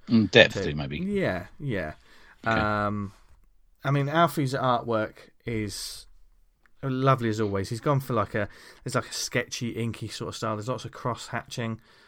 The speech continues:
Speaker 2: I love a bit of cross hatching. Um, it's a real sort of, like, it,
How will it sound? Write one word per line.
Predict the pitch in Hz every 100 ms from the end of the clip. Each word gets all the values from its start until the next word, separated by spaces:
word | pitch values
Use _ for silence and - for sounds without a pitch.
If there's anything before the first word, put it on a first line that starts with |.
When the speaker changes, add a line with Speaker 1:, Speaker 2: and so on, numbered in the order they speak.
| - -
Speaker 2:
I |
love | 120 120
a | 98
bit | 80
of | -
cross | - 92
hatching. | - - - 85 _ _ _ _ _ _ _ _ _
Um, | - 98 95 95
it's | 107
a | 135
real | 123 139 120
sort | - 120
of, | 101
like, | 101 95 - - _ _ _ _ -
it, | 127